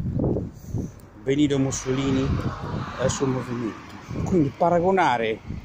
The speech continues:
questa situazione storica al fascismo è una balla spaziale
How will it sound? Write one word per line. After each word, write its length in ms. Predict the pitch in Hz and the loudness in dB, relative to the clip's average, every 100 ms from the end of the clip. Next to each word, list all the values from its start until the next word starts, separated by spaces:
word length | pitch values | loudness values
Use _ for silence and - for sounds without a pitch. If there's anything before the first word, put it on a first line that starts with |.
| - - - - - - - - - - - - - - - - - - - - - - - | -14 -16 -16 -12 -8 -10 -10 -20 -20 -20 -16 -16 -14 -16 -16 -16 -14 -12 -12 -14 -20 -20 -6
questa 420 | - 175 - - 156 147 127 - - - - - - - - | 0 0 0 2 6 6 2 -8 -8 -8 -10 -18 -20 -20 -6
situazione 640 | 143 147 - 180 160 127 | 0 2 2 4 4 4
storica 500 | - 160 151 127 127 | 2 4 4 4 0
al 60 | 131 | 0
fascismo 640 | - - 226 - 175 170 - - - - | 0 2 0 2 2 2 0 -4 -4 0
è 100 | 170 | 4
una 220 | 165 165 | 4 4
balla 560 | 135 - 170 160 160 151 | 2 4 6 6 4 2
spaziale 840 | - 139 - - 104 90 - 98 | 0 -2 -2 -2 -2 -2 -4 -8